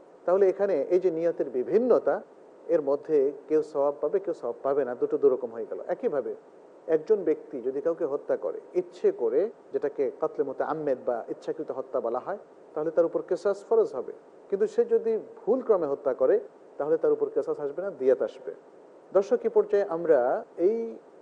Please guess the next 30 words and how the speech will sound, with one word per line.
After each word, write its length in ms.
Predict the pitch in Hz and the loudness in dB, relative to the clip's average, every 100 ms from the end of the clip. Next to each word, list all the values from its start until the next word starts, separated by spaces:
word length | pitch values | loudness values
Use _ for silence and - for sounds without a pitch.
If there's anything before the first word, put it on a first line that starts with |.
| - - - | -20 -20 -8
কায়দার 380 | 139 147 156 151 | -2 0 2 2
আন্ডারে 520 | 143 151 160 123 147 - - - - | 0 0 0 2 -2 -4 -20 -20 -10
আরও 200 | 139 180 | -2 -2
ছোট 280 | 208 202 185 | -2 -4 -4
কিছু 340 | 175 165 - | -6 -6 -8
যে 180 | 151 151 | -6 -4
কায়দা 360 | - 123 117 117 | -2 -4 -2 -4
আছে, 360 | 143 - 131 120 - - - - - - | -4 -4 -6 -6 -10 -20 -20 -20 -20 -12
আরও 160 | 127 143 | -6 -6
ছোট 220 | - 151 | -6 -8
কিছু 460 | 156 143 151 135 123 - | -8 -2 0 0 -2 -4
যেটা 220 | 131 131 | -2 -2
আমরা 180 | 127 135 | 0 0
বলেছি 560 | 127 147 160 - 127 139 - - - | 2 2 2 -2 -6 -6 -12 -20 -4
অধীনস্থ 560 | 143 147 165 156 - 160 147 | 0 0 0 -4 -2 0 0
ছোট 300 | - 151 143 | 0 -4 -2
কিছু 540 | 139 143 135 - 123 117 - - | -2 -2 -6 -4 -6 -6 -12 -12
নীতি 320 | 139 180 170 | -8 -4 0
আছে, 300 | 123 - 208 - - - | 0 0 -2 -2 -12 -8
সেই 180 | - 185 | -2 -2
নীতিগুলো 380 | 156 147 135 | 0 -2 0
আপনাদের 260 | 127 - 117 | -2 -2 -10
সামনে 260 | - 117 110 | -10 -12 -8
পেশ 180 | 107 - | -10 -8
করব। 160 | 104 101 | -10 -8
এক 140 | 170 - | -8 -8
নম্বর 240 | 247 233 185 | -8 -4 -2
হচ্ছে 520 | 156 - 143 113 143 - - - | -4 -4 -2 -2 -2 -8 -20 -8
লা 200 | 127 147 151 | -2 -2 -2
সাওয়াবা 520 | 143 165 180 151 | 0 0 0 -2